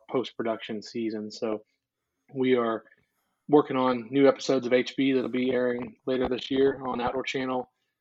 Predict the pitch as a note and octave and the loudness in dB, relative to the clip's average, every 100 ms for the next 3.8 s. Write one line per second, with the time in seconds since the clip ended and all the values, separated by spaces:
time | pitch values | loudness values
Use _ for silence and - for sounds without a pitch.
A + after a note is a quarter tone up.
0 | _ B2 A#2 A2+ A2+ A2+ A2+ A#2+ B2+ A#2+ | _ -4 -2 -2 -2 -2 0 2 2 0
1 | A#2 A#2+ B2 - - _ _ _ _ _ | -4 -2 -4 -6 -20 _ _ _ _ _
2 | A#2+ A2+ A2+ A2 A2+ G#2+ _ B2+ A#2 A2+ | -4 -2 -2 -2 -6 -10 _ -2 0 -2
3 | - C3 B2 B2 - B2+ A#2+ A#2 | -4 -4 -2 -4 -8 -6 -4 -4